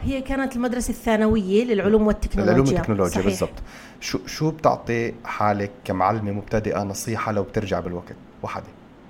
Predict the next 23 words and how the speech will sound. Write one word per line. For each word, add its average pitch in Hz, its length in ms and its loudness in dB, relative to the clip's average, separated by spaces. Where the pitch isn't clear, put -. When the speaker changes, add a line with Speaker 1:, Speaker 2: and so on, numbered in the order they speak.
Speaker 1:
نصيحة. 214 500 -2
أنا 254 160 4
رايي 240 420 0
بدون 208 280 0
ضغط. 208 240 -8
Speaker 2:
يعني 101 260 0
قدر 120 300 0
الإمكان 101 560 -4
تنفس 120 640 -2
ومايندفولنس. 107 880 -4
Speaker 1:
و-، 220 420 0
وكمان 254 360 4
إشي، 226 580 -4
تحس - 300 -4
في - 60 -6
الطلاب. 196 440 -6
Speaker 2:
مهم. 101 280 -6
Speaker 1:
تحس - 260 0
Speaker 2:
من - 60 2
Speaker 1:
في - 60 4
Speaker 2:
أي 156 60 4
Speaker 1:
الطلاب. 123 160 2
Speaker 2:
ناحية؟ - 200 -4